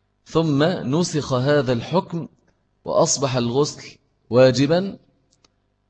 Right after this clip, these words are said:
في الجماع سواء أنزل أم لم ينزل. فالأمة اجتمعت أو أجمع، أجمعت الأمة على وجوب الغسل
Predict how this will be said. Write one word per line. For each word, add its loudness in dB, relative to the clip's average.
في 2
الجماع 0
سواء 2
أنزل 2
أم 0
لم -2
ينزل. -2
فالأمة 0
اجتمعت 0
أو -4
أجمع، 0
أجمعت -2
الأمة 0
على 2
وجوب 2
الغسل -2